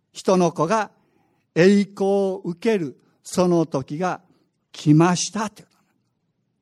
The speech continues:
おそらく群衆はワクワクしたことでしょうね。自分たちが待ち望んでいた栄光の主が来られた。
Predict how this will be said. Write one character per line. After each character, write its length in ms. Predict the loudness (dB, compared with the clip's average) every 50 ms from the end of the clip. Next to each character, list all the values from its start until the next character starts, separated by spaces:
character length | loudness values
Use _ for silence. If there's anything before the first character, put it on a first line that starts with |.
| _ _ _ _ _ _ _ _ _ _ _ _ _ _ _ _ _ -8
お 100 | -8 -6
そ 160 | -2 -2 0
ら 140 | 0 0 -2
く 180 | -4 -8 -8
群 240 | -6 -6 -6 -6 -6
衆 220 | -8 -8 -8 -6 -6
は 160 | -4 -4 -4
ワ 140 | -4 -6 -6
ク 120 | -6 -6
ワ 120 | -6 -6
ク 120 | -8 -12 -14
し 60 | -12
た 100 | -14 -14
こ 100 | -14 -16
と 140 | -16 -16 -18
で 120 | -18 -20
し 100 | -20 -20
ょ 100 | -20 -20
う 40 | -14
ね。 280 | -12 -12 -12 -12 -14 -18 _ _ _ _ _ _ _ _ _ _ _ _ _ _ _ _
自 140 | -8 -6 -6
分 220 | -6 -6 -8 -6 -6
た 140 | -8 -8
ち 100 | -8 -8
が 120 | -8 -8 -6
待 220 | -6 -8 -8 -8
ち 100 | -8 -6 -6
望 340 | -6 -6 -6 -8 -8 -8
ん 20 | -10
で 100 | -12 -14
い 40 | -14
た 160 | -14 -18 -16 _
栄 220 | -6 -4 -4 -4 -6
光 320 | -10 -10 -10 -10 -8 -8
の 120 | -10 -12 -14
主 200 | -12 -14 -10 -8
が 160 | -8 -10 -10
来 320 | -12 _ _ -16 -12 -10
ら 140 | -10 -8 -8
れ 120 | -8 -10
た。 300 | -12 -12 -14 -14 -14 -16